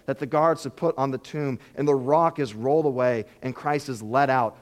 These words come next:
of the waters of judgment of God. But notice that in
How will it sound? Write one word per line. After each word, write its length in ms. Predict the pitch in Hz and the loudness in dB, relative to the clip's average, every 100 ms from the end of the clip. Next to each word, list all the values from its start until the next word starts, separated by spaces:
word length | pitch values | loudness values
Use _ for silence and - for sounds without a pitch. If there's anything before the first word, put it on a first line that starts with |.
| - | -18
of 100 | 101 | -8
the 120 | 117 | -4
waters 500 | 110 123 117 104 - _ - | 2 2 2 -4 -12 _ -16
of 140 | 107 | -12
judgment 460 | 98 110 110 107 95 | -8 -6 -6 -10 -12
of 80 | - | -12
God. 420 | 95 95 95 92 - _ _ _ _ _ _ _ _ _ - _ _ | -12 -10 -12 -16 -20 _ _ _ _ _ _ _ _ _ -20 _ _
But 120 | 143 | 0
notice 240 | 175 208 | 2 2
that 180 | 170 160 | 2 2
in 220 | 147 143 | 2 -4